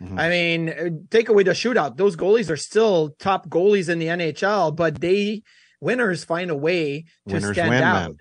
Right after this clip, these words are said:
Speaker 1: Yeah.
Speaker 2: Winners win, winners win, and winners find a way to stand out. And those three are one of the all-time best sh-, shootout goaltenders. And there's a reason why they're there. Number one, they played a lot of games.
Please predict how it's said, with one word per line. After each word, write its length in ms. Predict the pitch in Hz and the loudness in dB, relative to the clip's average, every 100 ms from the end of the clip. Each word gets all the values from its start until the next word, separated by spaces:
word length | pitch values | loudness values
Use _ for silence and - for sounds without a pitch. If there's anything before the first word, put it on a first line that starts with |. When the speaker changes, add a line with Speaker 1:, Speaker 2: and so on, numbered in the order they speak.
| - | -14
Speaker 1:
Yeah. 60 | 147 | -6
Speaker 2:
Winners 440 | 175 180 202 165 | -2 0 0 0
win, 380 | 196 208 165 143 | -2 0 -2 -4
winners 360 | 175 226 226 | -2 0 2
win, 200 | 185 220 | 2 2
and 140 | 202 170 | 0 -2
winners 300 | 180 226 220 | 0 0 -2
find 220 | 202 196 | -4 -2
a 60 | 180 | 0
way 160 | 190 | 0
to 160 | 185 175 | 0 -8
stand 420 | - 180 170 165 | -6 -4 -2 -2
out. 400 | 175 170 135 127 _ _ - | 0 0 -4 -10 _ _ -12
And 520 | 147 160 160 160 160 | -8 -6 -6 -6 -4
those 300 | 160 185 180 - | 0 2 0 -4
three 600 | 151 170 226 151 156 165 _ _ | -6 -4 -2 -2 -6 -10 _ _
are 80 | 135 | -6
one 160 | 170 170 | -6 -4
of 80 | |
the 120 | 160 165 | -2 0
all-time 520 | 175 170 180 180 165 | 0 -2 -6 -6 -6
best 240 | 156 180 - | -6 -6 -8
sh-, 260 | - - _ 180 - - | -18 -20 _ -20 -16 -6
shootout 380 | 202 208 165 151 | -2 0 -2 -4
goaltenders. 800 | 151 202 220 180 147 143 185 - _ _ _ | 0 2 2 -2 -6 -6 -8 -12 _ _ _
And 280 | 156 160 165 | -8 -6 -2
there's 220 | 165 175 | -2 -2
a 60 | 180 | -4
reason 360 | 240 262 151 135 | -6 -8 -8 -6
why 200 | 143 143 | -6 -4
they're 240 | 143 139 | -6 -8
there. 320 | 131 123 110 _ - | -8 -10 -14 _ -8
Number 160 | 190 202 | -2 0
one, 220 | 185 190 | 0 0
they 100 | 165 | -2
played 220 | 170 175 | 0 0
a 40 | |
lot 180 | 175 190 | 0 0
of 80 | 175 | 0
games. 420 | 220 226 - - | -4 -4 -12 -20